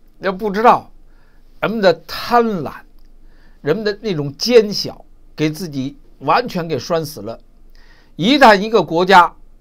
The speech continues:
实施货币数字化，美国将要推行效仿澳大利亚，你用现金超过一千块钱，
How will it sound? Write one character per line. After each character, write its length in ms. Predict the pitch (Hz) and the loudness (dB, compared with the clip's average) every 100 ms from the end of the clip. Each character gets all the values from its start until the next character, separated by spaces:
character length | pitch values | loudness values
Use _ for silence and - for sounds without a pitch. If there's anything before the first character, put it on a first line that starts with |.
| _ _ - - | _ _ -20 -20
实 340 | - - 190 254 | -14 -8 -4 -4
施 400 | 196 214 226 - - - | -2 -4 -4 -8 -20 -20
货 400 | - - 254 196 | -20 -4 2 2
币 300 | 185 202 - | 0 -8 -10
数 320 | - - 285 | -10 -6 -6
字 160 | 165 160 | -4 -4
化， 300 | 127 120 - - - - - - - - - | -4 -6 -8 -20 -20 -20 -20 -20 -20 -20 -8
美 180 | - 170 | 2 4
国 220 | 180 233 | 8 6
将 220 | 233 240 | 8 6
要 180 | 226 202 | 6 6
推 320 | 180 - 240 | 4 0 -6
行 260 | 220 - 185 | -6 -6 -6
效 300 | 190 254 175 | 0 4 4
仿 180 | 143 135 | 2 -4
澳 200 | - 175 | 2 4
大 140 | 175 | 4
利 80 | 185 | 4
亚， 180 | 190 123 - - - - - - - - | 2 0 -8 -20 -20 -20 -20 -20 -20 -14
你 160 | 165 | -6
用 200 | 180 220 | 0 0
现 400 | 247 - 269 214 | 0 2 2 0
金 320 | 196 233 233 - _ - | -2 -4 -4 -10 _ -8
超 240 | - 202 | 2 2
过 260 | 180 170 - - - - | 4 2 0 -4 -18 -8
一 240 | 220 190 | -4 -4
千 360 | - - 226 220 | 0 2 2 2
块 220 | 196 175 | 0 0
钱， 300 | 156 135 | 0 -4